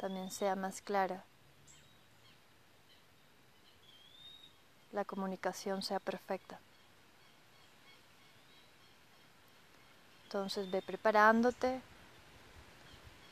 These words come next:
sincronizando, afinando desde la piel hacia el interior.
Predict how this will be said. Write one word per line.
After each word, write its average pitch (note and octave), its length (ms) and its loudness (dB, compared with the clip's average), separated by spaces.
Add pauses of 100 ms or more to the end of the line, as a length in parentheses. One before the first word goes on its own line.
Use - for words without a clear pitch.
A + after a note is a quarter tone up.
(200)
sincronizando, G3+ 920 2
afinando G3+ 840 2 (1500)
desde A3 380 4
la F#3 140 2
piel A3 360 4
hacia G#3+ 220 2
el F#3+ 80 -2
interior. F#3 500 -2